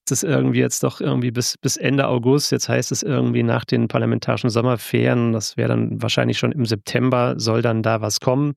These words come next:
Und das wird natürlich dann wahrscheinlich auch, äh, der große Aufschlag, um die eigene Note in der künftigen Energiepolitik noch weiter, äh, zu verstärken. Und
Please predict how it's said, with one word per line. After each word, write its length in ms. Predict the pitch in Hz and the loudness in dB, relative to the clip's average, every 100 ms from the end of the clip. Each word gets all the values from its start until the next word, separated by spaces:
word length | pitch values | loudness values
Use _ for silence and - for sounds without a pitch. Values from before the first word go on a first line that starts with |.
| - | -4
Und 220 | 147 - | -2 0
das 200 | 117 - | 0 2
wird 140 | 151 | 2
natürlich 400 | 156 139 151 147 | 2 2 2 2
dann 340 | - 135 151 147 | 2 2 4 2
wahrscheinlich 640 | 135 - 123 139 147 - | 2 2 2 2 2 2
auch, 640 | 131 127 143 170 170 - - | 2 4 4 2 0 -6 -4
äh, 200 | 156 147 | 0 0
der 140 | 131 | 0
große 420 | 120 123 139 - - | -2 0 0 0 0
Aufschlag, 760 | 127 - - 143 131 127 - - | 0 0 -2 0 0 -2 -12 -4
um 500 | 135 127 127 123 127 - _ _ - | 0 2 2 0 -4 -10 _ _ -6
die 120 | - | -2
eigene 380 | 127 131 127 123 | 0 0 2 2
Note 800 | 120 120 139 139 139 127 123 - | 4 4 2 2 2 2 -2 -4
in 160 | 135 | -2
der 140 | 123 120 | -2 0
künftigen 480 | 135 127 - 123 127 | -2 -2 -2 -2 0
Energiepolitik 960 | 123 120 117 123 - 113 - 123 - | 0 0 -2 -2 -2 -4 -2 -4 0
noch 240 | 120 113 110 | -2 0 0
weiter, 580 | 110 107 117 113 120 | 0 0 0 0 -2
äh, 380 | 190 202 190 247 | -4 -10 -14 -10
zu 160 | 156 - | -6 -2
verstärken. 720 | 135 - 127 117 135 151 123 | 0 0 2 0 0 -2 0
Und 340 | 117 107 - | 0 -2 -6